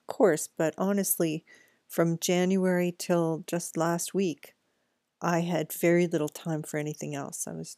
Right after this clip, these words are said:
just, I just find it's helpful to keep decluttering on my mind, not in a bad way, but just as something that engages me, something I'm, something that's part of my life.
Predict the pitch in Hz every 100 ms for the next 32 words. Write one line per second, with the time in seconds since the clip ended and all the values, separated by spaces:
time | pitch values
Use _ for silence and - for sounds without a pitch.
0 | - 160 - - - _ _ - 180 240
1 | 277 - - 320 320 - - - 196 185
2 | - - 151 160 _ _ _ _ _ -
3 | 175 - - 247 240 - _ _ _ _
4 | 180 - 220 - 196 190 185 165 160 165
5 | - _ _ - 202 220 214 196 185 180
6 | 165 117 - - - - _ 175 202 226
7 | 233 269 247 - 185 156 165 175 139 185
8 | - _ _ - 190 - 240 - - 226
9 | 220 - 220 214 196 190 170 156 156 156
10 | 160 - 139 165 - - 214 196 175 170
11 | - _ _ _ _ _ _ _ _ _
12 | _ _ - - - - 254 - 254 226
13 | - - 196 190 - 160 151 151 - -